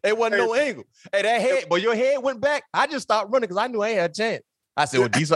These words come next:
Speaker 1: D R C trying to go get him. Look at these boys." <laughs>
Speaker 2: Yeah.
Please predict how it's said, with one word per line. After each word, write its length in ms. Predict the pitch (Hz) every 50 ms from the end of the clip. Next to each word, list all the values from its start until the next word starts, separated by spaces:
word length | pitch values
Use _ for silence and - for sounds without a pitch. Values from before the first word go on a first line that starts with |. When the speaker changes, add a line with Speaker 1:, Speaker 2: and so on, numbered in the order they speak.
| 147 -
Speaker 1:
D 140 | 127 151 165
R 80 | 165 156
C 140 | 151 156
trying 220 | 143 147 131 139 151
to 40 | 156
go 140 | 160 180
get 240 | 175 185 226 240 190
him. 60 | 160 - _ _ _ _ _ -
Look 120 | 139 156
at 100 | 143 139
these 140 | 135 131 -
boys." 320 | 101 110 120 113 104 90 80 _ _ _ _ - _ _ -
<laughs> 20 | 147 147 - _ - 311 - - 320 - -
Speaker 2:
Yeah. 140 | 311 -